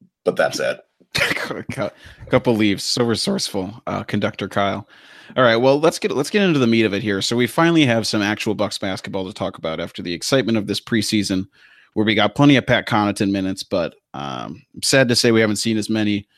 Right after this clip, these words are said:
Speaker 2: of Patty C going out there and shooting triples. But what we do have is, is a three and oh Bucks team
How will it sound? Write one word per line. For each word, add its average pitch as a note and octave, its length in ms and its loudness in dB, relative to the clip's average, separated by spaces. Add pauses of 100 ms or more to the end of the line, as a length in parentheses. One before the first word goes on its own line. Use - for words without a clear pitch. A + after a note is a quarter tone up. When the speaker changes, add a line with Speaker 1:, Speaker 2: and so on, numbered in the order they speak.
(260)
Speaker 2:
of G#2 180 -6
Patty G#2+ 260 2
C G#2 540 -2
going G2+ 200 -2
out G2 200 -6
there G#2 160 -2
and F#2+ 100 -4
shooting G2+ 280 -4
triples. G2+ 380 -6
But A2 120 0
what A#2 100 4
we C3+ 80 4
do F3 160 6
have D#3+ 180 6
is, G#2+ 300 -2
is A#2 140 -2
a G#2 60 -4
three C#3 240 0
and A#2+ 80 4
oh A2 100 2
Bucks G#2 260 -2
team G2 340 -6